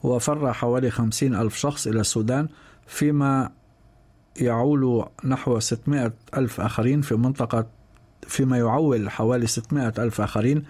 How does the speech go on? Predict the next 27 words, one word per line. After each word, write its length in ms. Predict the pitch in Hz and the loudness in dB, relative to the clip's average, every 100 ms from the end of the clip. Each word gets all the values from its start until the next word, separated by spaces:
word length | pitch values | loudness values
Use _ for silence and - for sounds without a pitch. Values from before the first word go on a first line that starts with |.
| - - - - - | -18 -20 -20 -20 -12
في 380 | - 135 123 | -2 2 2
منطقة 400 | 120 143 143 123 | 2 2 0 -2
تيغراي 440 | 110 113 104 117 139 | -2 -2 0 2 2
على 220 | 117 110 | 2 2
مساعدات 560 | 107 - 110 113 131 131 | 2 2 0 2 0 0
غذائية 760 | 110 104 104 95 123 131 139 | 0 2 0 2 2 2 0
حتى 600 | - - 147 - 131 123 | -2 -6 -6 -2 -2 0
قبل 240 | - 131 123 | -2 0 2
اندلاع 520 | 113 110 107 117 113 | 2 2 2 2 2
المعارك. 500 | 104 101 104 98 - - - - - - 139 | 2 2 2 0 -2 -14 -20 -20 -20 -6 -2
وقالت 520 | 123 120 151 143 - | 0 0 0 0 0
الأمم 220 | 117 131 | 2 2
المتحدة 500 | 113 107 120 139 123 | 2 0 -2 -2 0
الأسبوع 380 | 90 - 135 110 | -2 0 0 2
الماضي 400 | 104 120 143 131 | 2 2 2 2
أنها 220 | 123 117 | 2 2
وقعت 500 | 127 139 123 120 - | 2 0 0 -2 -2
اتفاقية 680 | 110 113 - 107 131 127 127 | -6 -6 -4 -2 2 2 2
مع 200 | 120 107 | 0 0
الحكومة 460 | 98 110 135 123 | -2 -2 -2 0
الإثيوبية 720 | 107 98 113 104 123 131 139 135 - | 0 -2 0 2 2 2 2 -2 -4
تضمن 520 | 135 135 123 117 107 | -2 0 2 2 2
دخولا 580 | 107 143 139 123 113 107 | 0 0 2 2 0 0
غير 280 | 135 151 117 | 0 0 0
مشروط 600 | 104 - 131 127 - 113 | -2 0 0 -2 -4 -2
للمساعدة 1000 | 117 104 98 - 120 113 107 107 98 101 | 0 0 0 0 0 2 0 0 0 -2
الإنسانية. 680 | 85 101 110 98 101 92 | -2 -2 0 0 0 -2